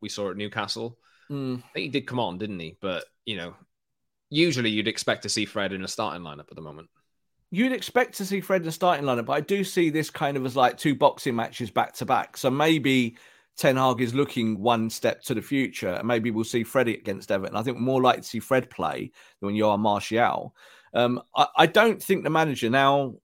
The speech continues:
Speaker 2: now he kind of fell on the formula last night against Brentford, will change too much. Like, he's proved that.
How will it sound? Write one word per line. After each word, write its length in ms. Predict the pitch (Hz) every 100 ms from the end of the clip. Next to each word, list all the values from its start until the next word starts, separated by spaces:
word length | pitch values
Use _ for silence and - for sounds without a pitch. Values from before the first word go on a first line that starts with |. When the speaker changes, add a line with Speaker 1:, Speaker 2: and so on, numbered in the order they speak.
| _ -
Speaker 2:
now 160 | 131
he 60 | 131
kind 160 | 135
of 60 | 123
fell 200 | 151 139
on 80 | 123
the 60 |
formula 540 | 113 131 110 104 101 98
last 340 | 110 113 110 120
night 180 | 113
against 300 | 82 110 104
Brentford, 540 | - 123 - - 85 -
will 120 | 110
change 400 | 95 127 117 101
too 180 | - 120
much. 260 | 113 95 -
Like, 160 | 117
he's 160 | 139 165
proved 440 | - 180 170 151
that. 240 | - 82